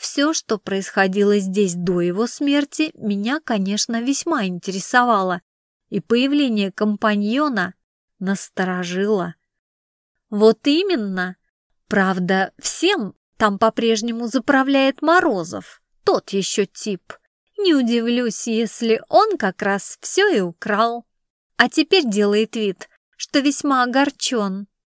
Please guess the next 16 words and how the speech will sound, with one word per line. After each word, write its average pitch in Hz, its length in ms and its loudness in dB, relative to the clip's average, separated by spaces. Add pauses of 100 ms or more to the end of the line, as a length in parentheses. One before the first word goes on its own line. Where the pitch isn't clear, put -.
Иуда. 220 760 0 (640)
Он 285 240 4
говорил, 277 440 4
как 208 240 2
зовут 220 380 2
человека, 226 680 0
которому 233 480 -2
отец 247 360 -2
продал 202 640 0
часть 208 280 -2
своего 226 380 0
дела, 330 360 2
но 294 200 -4
я 226 180 2
не 196 160 -4
запомнила. 196 920 -4